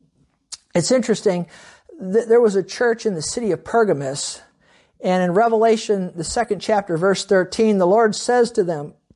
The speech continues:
excuse me, says to them through the apostle John, he says, "I know your works, where you dwell, where Satan's throne is." Well, actually, this is, uh, uh, Satan's seat of authority. The devil evidently had,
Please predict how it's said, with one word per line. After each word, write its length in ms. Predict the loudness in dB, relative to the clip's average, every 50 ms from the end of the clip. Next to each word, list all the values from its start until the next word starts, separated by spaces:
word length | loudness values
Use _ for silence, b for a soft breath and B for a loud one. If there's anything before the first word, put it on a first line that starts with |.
| _ _ _ _ _ -18
excuse 320 | -12 -4 0 0 0 0
me, 120 | 0 -2 -2
says 320 | 0 2 4 4 4 2
to 100 | 0 0
them 220 | 0 0 -2 -2
through 180 | -4 -2 0 2
the 120 | 2 2
apostle 460 | 2 2 0 0 0 0 0 -2 -6 -6
John, 440 | -4 -4 -2 -2 -2 -4 -4 -8 B B B B B B B
he 140 | B -4 -2
says, 240 | 2 2 2 2 2
"I 100 | 2 0
know 200 | 2 2 2 2
your 200 | 2 2 2 4
works, 400 | 4 4 2 2 0 -2 -4 -2
where 140 | 0 0 2
you 220 | 2 0 0 -2
dwell, 400 | 0 0 2 2 4 4 2 2
where 180 | 2 0 -2 -4
Satan's 500 | -4 -4 -2 -2 -2 -4 -6 -10 -10 -8
throne 320 | -6 -4 -4 -4 -4 -6
is." 260 | -10 -12 -14 -18 -20 _ b b b b b b
Well, 120 | 0 2
actually, 380 | 2 2 0 -2 -2 0 0 2
this 240 | 2 0 -2 -2 -4
is, 260 | -6 -6 -8 -12 -12 -6 -4
uh, 180 | -2 -2 -4 -4 -8 -8 -6
uh, 140 | -4 -4 -4
Satan's 420 | -4 -4 -2 -2 -2 -2 -2 -4 -4
seat 200 | -2 -2 0 0
of 100 | -2 -2
authority. 420 | -2 0 0 0 0 0 -2 -8 b b b b b b b b b b b b b b b _ _ _ _
The 120 | -2 -2
devil 380 | 2 2 2 2 4 2 2 0 -2 -8 _ _ _ _ _ _ _ _ _ _ -2
evidently 400 | -2 0 2 0 0 0 -2 -6
had, 480 | -6 -4 -2 0 2 2 0 0 -4